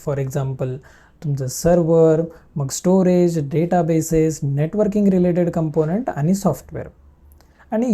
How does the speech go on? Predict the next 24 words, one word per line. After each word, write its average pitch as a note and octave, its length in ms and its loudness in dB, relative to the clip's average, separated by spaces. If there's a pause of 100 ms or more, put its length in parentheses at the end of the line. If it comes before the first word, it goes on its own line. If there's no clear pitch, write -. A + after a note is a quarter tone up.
usually G#3+ 560 4
ज्यावेळेस D#3+ 500 0
तुम्ही D#3+ 280 -2 (120)
क्लाउड D3+ 380 2
एन्व्हायरमेंटमध्ये D3 760 0
काम C3+ 280 -4
करता, B2 420 -6 (100)
त्यावेळेस E3 380 0
तुम्ही F3+ 200 2
कोणतीही D#3+ 640 -2
गोष्ट E3 440 -2 (280)
तुमच्या D3 380 -4
मालकीची C3+ 560 -6
नसते. F#3 380 -2 (220)
म्हणजेच G3+ 400 6
काय, D#3+ 460 2
तर F3 80 -4 (100)
क्लाउड E3 340 2
प्रोव्हायडरकडून C#3 1000 -2
तुम्ही D#3 260 -2
सगळ्या D#3 400 -2
गोष्टी D#3 340 -2
भाड्याने D#3+ 340 2
वापरता. A#2+ 480 -10